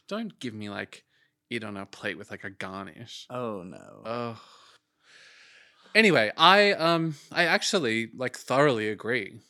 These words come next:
Speaker 2: Okay, it's the magpie.
Speaker 1: The magpie.
Speaker 2: It's gotta
Speaker 1: Australian
Speaker 2: be the
Speaker 1: magpie.
Speaker 2: magpie. Australian magpie, none of that faker shit. Let's
Speaker 1: No.
Speaker 2: lock her in.
Speaker 1: Also, one more thing. Just talking about, like, Australian native, like, the Australian magpie versus, like,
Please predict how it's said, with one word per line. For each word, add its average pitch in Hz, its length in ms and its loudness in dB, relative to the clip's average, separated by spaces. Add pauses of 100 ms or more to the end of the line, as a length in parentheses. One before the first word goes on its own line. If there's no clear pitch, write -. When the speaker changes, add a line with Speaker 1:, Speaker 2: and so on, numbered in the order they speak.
(140)
Speaker 2:
Okay, 208 360 2
it's - 160 -10
the 185 80 0
magpie. 160 500 2
Speaker 1:
The 160 80 -6
magpie. 160 460 -6 (120)
Speaker 2:
It's 185 100 -4
gotta 160 60 2
Speaker 1:
Australian - 280 6
Speaker 2:
be 175 80 0
the - 80 -4
Speaker 1:
magpie. 127 320 -4
Speaker 2:
magpie. 107 120 -4
Australian 202 380 0
magpie, 175 560 2
none 160 200 -4
of 170 40 -4
that 160 240 0
faker 151 400 -4
shit. 135 500 0
Let's 131 280 -2
Speaker 1:
No. 135 40 -8
Speaker 2:
lock 139 200 0
her 139 120 2
in. 123 380 -2
Speaker 1:
Also, 170 240 2
one 165 180 2
more 135 140 0
thing. 110 280 -12 (280)
Just 151 300 -4
talking 147 240 0
about, 120 260 0
like, 113 220 -4
Australian 113 400 -2
native, 104 280 -4
like, 110 200 -8
the 104 180 -4
Australian 104 400 -4
magpie 98 320 -10
versus, 101 460 -14
like, 92 340 -16